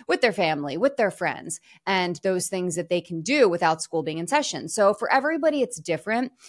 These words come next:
but prioritizing and focusing, and I'm learning this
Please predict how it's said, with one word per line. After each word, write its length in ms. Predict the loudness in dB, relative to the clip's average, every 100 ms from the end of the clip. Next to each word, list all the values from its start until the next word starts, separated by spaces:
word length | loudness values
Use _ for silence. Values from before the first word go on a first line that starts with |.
| -20 _
but 380 | 0 6 6 6 0 _
prioritizing 840 | 0 4 2 2 0 2 0 -4
and 120 | -6
focusing, 760 | -4 -4 -4 -6 -4 -2 -2 -4 -8 -20 -4
and 340 | 0 2 0 -2 -6
I'm 300 | -4 -2 -2
learning 460 | -2 -4 -4 -6 -6
this 320 | -6 -6 -8